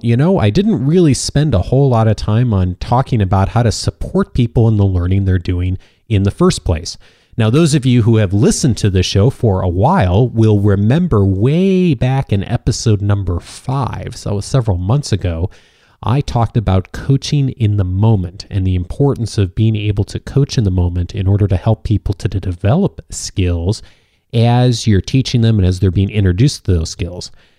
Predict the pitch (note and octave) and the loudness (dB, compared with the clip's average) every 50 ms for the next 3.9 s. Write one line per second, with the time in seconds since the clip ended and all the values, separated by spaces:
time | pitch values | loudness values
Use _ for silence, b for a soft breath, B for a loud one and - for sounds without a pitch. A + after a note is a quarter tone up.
0 | b b b b b - D3 E3 D#3+ D#3 D3 - - - - C#3 B2 - - B2+ | b b b b b 0 2 4 4 4 2 0 0 0 2 2 2 2 0 -2
1 | A2 - C#3 D#3+ G#3+ B3+ B3+ - - - - G2+ F#2 F#2 A2 - - - - A#2+ | -2 -2 -2 0 0 0 -2 -4 -6 -4 0 0 2 0 0 -4 -6 -8 -2 -2
2 | A2 G#2+ - - A2+ - - A2+ - - A#2+ G#2 G2+ G2+ F#2+ F#2 F2 F2 - - | -2 -2 0 -4 -4 -2 -2 -4 0 0 0 0 2 0 -2 0 0 -2 -4 -2
3 | - A#2 G2+ F2 G2 F2 E2 - - - A#3 A#3+ E3 G2+ F2+ F2+ A2+ A#2 | -2 0 0 0 -2 -4 -6 -6 -6 -4 -2 -2 0 -2 -2 -4 -6 -8